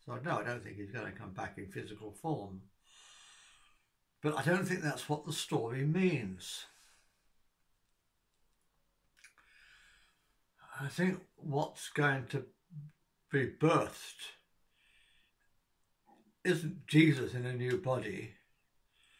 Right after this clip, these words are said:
but the Christ consciousness within all of us. I think that's what the story means.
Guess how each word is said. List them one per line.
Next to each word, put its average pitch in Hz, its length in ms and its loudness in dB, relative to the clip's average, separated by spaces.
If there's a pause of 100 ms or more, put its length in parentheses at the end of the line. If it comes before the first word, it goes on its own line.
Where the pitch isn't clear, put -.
(340)
but 147 180 -2
the 151 80 0
Christ - 460 4
consciousness 143 760 -2
within 131 400 -4
all 151 220 6
of - 120 -6
us. - 340 -12 (100)
I 131 80 -8
think 143 220 -4
that's 139 240 -8
what 135 140 -6
the 139 80 -8
story 110 380 -6
means. 101 540 -8